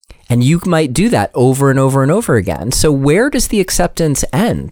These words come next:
Does valuing acceptance, forgiveness, and compassion in a relationship, does that mean that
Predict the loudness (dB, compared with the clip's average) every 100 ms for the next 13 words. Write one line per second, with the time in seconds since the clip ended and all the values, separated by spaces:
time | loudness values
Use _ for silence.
0 | -2 2 2 -2 -14 -20 -20 _ _ _
1 | _ _ _ _ _ -12 -6 -2 0 0
2 | 0 0 0 -2 -4 -2 -2 -2 -2 0
3 | -2 -4 -4 -6 -8 -4 -2 0 0 2
4 | 0 0 -2 -2 -2 -2 -2 -2 0 2
5 | 2 2 0 -2 -2 -2 0 0 0 0
6 | -2 0 -2 -4 -4 0 2 2 0 -4